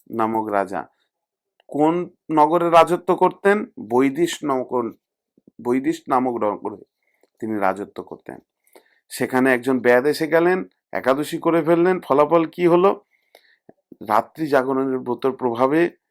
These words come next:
পরজন্মে সে হলো কি? রাজ্যের অধীশ্বর রূপে নিযুক্ত হলো। ভাবতে পারছেন? বিশ্বাস হবে না, ভগবত ভক্তির ফলটা ঠিক এইরকমই।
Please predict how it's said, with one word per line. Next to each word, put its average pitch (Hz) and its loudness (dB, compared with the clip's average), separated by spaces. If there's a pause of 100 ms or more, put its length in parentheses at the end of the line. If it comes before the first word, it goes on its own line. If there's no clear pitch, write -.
(1040)
পরজন্মে 180 4
সে 180 4
হলো 156 4
কি? 220 -2
রাজ্যের 120 0
অধীশ্বর 160 0
রূপে 143 -6
নিযুক্ত 110 -10
হলো। 98 -12 (400)
ভাবতে 123 2
পারছেন? 190 2 (2500)
বিশ্বাস 165 2
হবে 139 2
না, 104 -4 (320)
ভগবত 127 4
ভক্তির 131 -2
ফলটা 135 -2
ঠিক 135 -4
এইরকমই। 110 -2